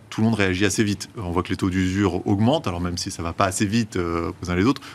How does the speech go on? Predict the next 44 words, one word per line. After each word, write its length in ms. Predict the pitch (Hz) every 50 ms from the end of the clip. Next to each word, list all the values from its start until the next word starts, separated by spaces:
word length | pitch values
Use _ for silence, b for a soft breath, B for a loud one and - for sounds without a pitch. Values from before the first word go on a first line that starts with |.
| B -
on 40 | -
voit 120 | 95 98 98
qu'il 120 | - -
y 40 | 98
a 60 | 87
un, 140 | 85 85 87
il 60 | 85
y 60 | 87
a, 120 | 85 82 82
il 80 | 82
y 60 | 85
a 80 | 85 85
un 80 | 85 87
ajustement. 560 | 95 92 98 90 - 120 110 117 131 147 B B B B B B - -
Euh, 240 | 98 87 82 85 85
on 240 | 87 85 87 92 95
voit 200 | 87 92 101 98
que 80 | -
les 80 | 104 98
courbes 320 | 98 - 135 127 113 104
de 80 | 98 101
projection 640 | 92 - - 120 110 107 110 - - - 123 120 117
sur 160 | - - 98
l'inflation, 440 | 95 92 - 117 110 - 135 131 127
sur 160 | - - 98
l'O 120 | 95 101
A 80 | 101 101
T, 220 | 101 123 123 117 B B B B B - -
euh, 260 | 95 87 85 87 85 85
commencent 320 | - - 95 101 110 107 -
à 60 | 98
s'aplanir 440 | - 110 92 - 104 98 104 104 101
un 60 | 101
petit 140 | 98 110 113
peu, 100 | 110 175
ou 80 | 170
en 80 | 123 101
tout 100 | 90 -
cas, 120 | 87 -
on, 180 | 104 92 92 95
on 120 | 110 98 95
a 80 | 98
cette 200 | 104 - - -
perspective. 480 | - - 95 - 110 104 - 156 160 156